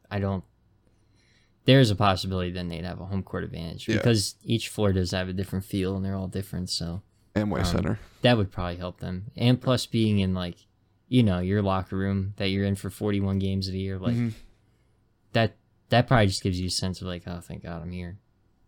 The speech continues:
Speaker 2: Yeah.
Speaker 1: Whereas then, like, Milwaukee, you only visit them three times, so.
Speaker 2: If that was the case, then yeah, big, big advantage for them. But then again, I mean, you are playing Milwaukee, so how much does it matter? I guess.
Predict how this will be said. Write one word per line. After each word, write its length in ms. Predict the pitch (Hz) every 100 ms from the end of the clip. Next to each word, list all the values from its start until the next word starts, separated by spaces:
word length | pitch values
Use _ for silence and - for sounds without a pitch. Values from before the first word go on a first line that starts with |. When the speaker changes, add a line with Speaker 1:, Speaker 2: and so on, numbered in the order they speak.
| -
Speaker 2:
Yeah. 160 | 95 92
Speaker 1:
Whereas 300 | 87 90 -
then, 160 | - 92
like, 240 | 90 87
Milwaukee, 400 | 104 95 95 92
you 200 | 92 90
only 200 | 92 90
visit 340 | 90 92 92 87
them 220 | 92 85 -
three 160 | 92
times, 520 | 87 90 82 82 - -
so. 320 | - - 82 - _ _ _ _ _ _ _ _ _ _ _ _ - - - _ -
Speaker 2:
If 80 | 107
that 160 | 131
was 140 | 143 107
the 60 |
case, 320 | 113 113 101 -
then 120 | 92
yeah, 200 | 82 76
big, 220 | - 98 - - _ -
big 160 | 110
advantage 420 | 98 95 95 92
for 120 | - 90
them. 260 | 87 85 101 - _ _
But 120 | 104
then 140 | 98 107
again, 260 | 104 101
I 40 | 101
mean, 180 | 101 101
you 120 | 101
are 100 | 101
playing 300 | - 90 85
Milwaukee, 520 | 78 76 90 - 92
so 300 | - - 85 - _ _ _ _ _
how 60 | 98
much 220 | 98 -
does 120 | 95
it 60 | -
matter? 380 | 82 71 87 95 -
I 60 |
guess. 80 | -